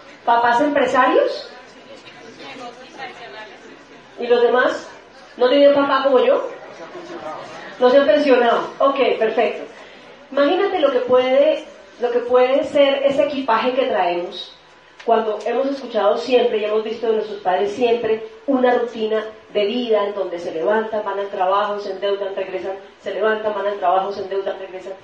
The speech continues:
Y es un equipamiento en donde uno, el único modelo que conoce es ser empleado. Es el único modelo. ¿Quiénes de ustedes vienen de presenciar clases con docentes, no importa la materia, no importa la carrera técnica profesional,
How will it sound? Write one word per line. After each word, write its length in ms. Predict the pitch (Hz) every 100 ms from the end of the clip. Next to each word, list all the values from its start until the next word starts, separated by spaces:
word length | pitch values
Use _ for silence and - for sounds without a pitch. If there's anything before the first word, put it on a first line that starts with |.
| - _ _ _ _ -
Y 120 | 233
es 140 | 262 262
un 60 | 277
equipamiento 600 | - 233 208 214 220 247
en 60 |
donde 220 | 233 208 196
uno, 220 | 208 233 220
el 120 | 220
único 240 | 247 269 240
modelo 340 | 226 214 240
que 100 | 247
conoce 480 | 220 240 262 269 269
es 120 | 185 - -
ser 260 | - 214 196
empleado. 480 | 196 180 160 160 - - _ _ _ - _ - _
Es 120 | 226 294
el 100 | 302
único 220 | 311 311
modelo. 480 | 262 269 370 - - - - - - - - - _
¿Quiénes 240 | 302 302 311
de 60 |
ustedes 680 | 269 277 254 254 262 - - - - - - -
vienen 340 | 247 254 262 285
de 80 | 262
presenciar 500 | 233 214 220 202 -
clases 540 | 277 262 254 285 -
con 180 | 247 196
docentes, 560 | 185 240 226 220 254
no 80 | 240
importa 400 | 233 240 240 240
la 100 | 247
materia, 380 | 208 202 214 240
no 80 | 240
importa 340 | 240 233 233
la 140 | 233 226
carrera 500 | 190 202 220 220 220
técnica 380 | 233 226 240 233
profesional, 640 | 208 196 185 180 185 -